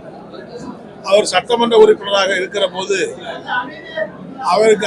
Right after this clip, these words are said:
அமைச்சர் பதவியை பதவி பிரமாணம் செய்து வைக்க வேண்டும் என தமிழ்நாடு முதலமைச்சர் மாண்புமிகு மு க ஸ்டாலின் அவர்கள் ஆளுநருக்கு கடிதம் எழுதியிருக்கிற சூழ்நிலையில்,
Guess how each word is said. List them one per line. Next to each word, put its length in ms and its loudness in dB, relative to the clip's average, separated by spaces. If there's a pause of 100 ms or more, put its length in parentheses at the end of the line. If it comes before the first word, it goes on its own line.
அமைச்சர் 480 4
பதவியை 400 6 (180)
பதவி 280 6
பிரமாணம் 540 -6
செய்து 220 -2
வைக்க 240 0
வேண்டும் 360 0
என 100 6 (1300)
தமிழ்நாடு 540 4
முதலமைச்சர் 680 2
மாண்புமிகு 440 -2 (120)
மு 120 2
க 240 2
ஸ்டாலின் 440 0
அவர்கள் 400 0
ஆளுநருக்கு 520 -2
கடிதம் 340 0
எழுதியிருக்கிற 420 -4
சூழ்நிலையில், 520 -6